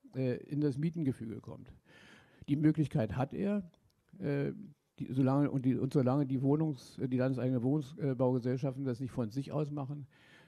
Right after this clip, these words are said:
äh, kann er als Gesellschafter entsprechende Weisungen geben.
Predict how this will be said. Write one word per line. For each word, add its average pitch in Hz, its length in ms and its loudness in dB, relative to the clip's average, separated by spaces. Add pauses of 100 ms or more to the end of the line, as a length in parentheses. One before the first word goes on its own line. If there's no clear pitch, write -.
äh, 131 120 -4
kann 127 300 -4
er 156 180 -2
als 131 220 -4
Gesellschafter 123 640 -2
entsprechende 120 480 -4
Weisungen 110 420 -6
geben. - 220 -16